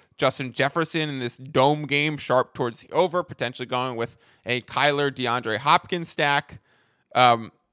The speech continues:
I really like all of those options. I really like going high-priced wide receiver this week,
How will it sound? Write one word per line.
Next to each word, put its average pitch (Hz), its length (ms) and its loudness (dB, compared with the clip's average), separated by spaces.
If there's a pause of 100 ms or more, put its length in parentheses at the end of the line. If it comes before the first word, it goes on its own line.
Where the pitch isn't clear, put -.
(140)
I 117 60 4
really 185 300 6
like 175 220 6
all 139 220 4
of 165 80 0
those 170 180 2
options. 170 380 -4
I 143 60 0
really 147 320 0
like 147 200 2
going 147 220 -2
high-priced 135 640 -2
wide 117 240 0
receiver 127 400 -4
this 131 180 -10
week, 139 280 -6